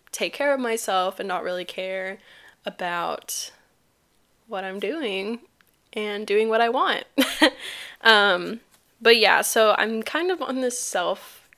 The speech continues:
journey sort of thing. Um, I'm trying to set up some routines, and I started with a Sunday morning routine because Sundays are, like,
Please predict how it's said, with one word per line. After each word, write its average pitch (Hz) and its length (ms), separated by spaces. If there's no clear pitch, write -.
journey 196 580
sort 220 280
of 214 100
thing. 214 560
Um, 208 640
I'm 233 100
trying 233 220
to 226 80
set 226 180
up 214 140
some 202 240
routines, 294 960
and 196 360
I 220 100
started 277 440
with 320 160
a 320 80
Sunday 220 460
morning 185 360
routine 262 580
because 208 800
Sundays 247 520
are, 220 100
like, 208 460